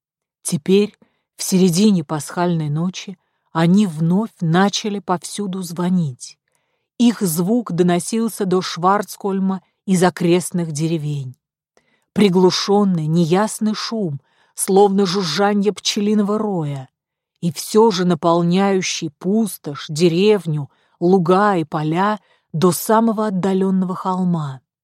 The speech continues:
Вслед за далёкими колоколами из Шварцкольма донёсся девичий голос, который ликующе пел старинную пасхальную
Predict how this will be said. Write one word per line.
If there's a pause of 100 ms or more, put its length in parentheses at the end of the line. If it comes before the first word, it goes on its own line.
(800)
Вслед
за
далёкими
колоколами (480)
из
Шварцкольма (320)
донёсся
девичий
голос, (320)
который
ликующе
пел
старинную
пасхальную